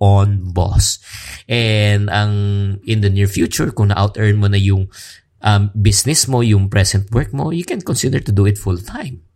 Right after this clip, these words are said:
Di ba? Meron ka ng time freedom, meron kang, ano, freedom of choice when you want to take a vacation, that you don't have a boss, you don't s-,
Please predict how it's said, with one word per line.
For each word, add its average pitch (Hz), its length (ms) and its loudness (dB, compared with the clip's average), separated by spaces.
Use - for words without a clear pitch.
Di 104 160 0
ba? 101 240 -4
Meron 131 240 -2
ka 135 80 -4
ng 131 240 -4
time 101 240 2
freedom, 131 640 -2
meron 104 320 -2
kang, 101 240 -2
ano, 131 400 -8
freedom 107 640 -2
of 104 240 -6
choice 160 640 0
when 113 160 2
you 104 80 2
want 101 160 2
to 98 80 -6
take 110 160 -2
a 95 80 -2
vacation, 139 720 -2
that 101 160 0
you 101 80 4
don't 98 240 4
have 95 80 6
a 98 80 4
boss, 147 560 0
you - 20 -2
don't 104 140 2
s-, 101 160 -6